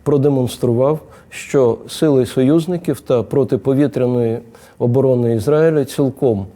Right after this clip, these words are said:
можуть протистояти навіть таким потужним і масовим атакам.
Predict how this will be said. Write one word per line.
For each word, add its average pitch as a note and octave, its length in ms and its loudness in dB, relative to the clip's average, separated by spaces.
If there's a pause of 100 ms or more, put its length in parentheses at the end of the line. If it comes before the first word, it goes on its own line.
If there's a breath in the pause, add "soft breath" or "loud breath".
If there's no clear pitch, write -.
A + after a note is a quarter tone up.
(280 loud breath)
можуть A#2 380 0
протистояти C3 1000 -2 (260 soft breath)
навіть B2+ 380 2
таким D3+ 440 0
потужним C#3+ 720 -2
і A#2 100 -4
масовим A#2 680 -4
атакам. G2+ 520 -6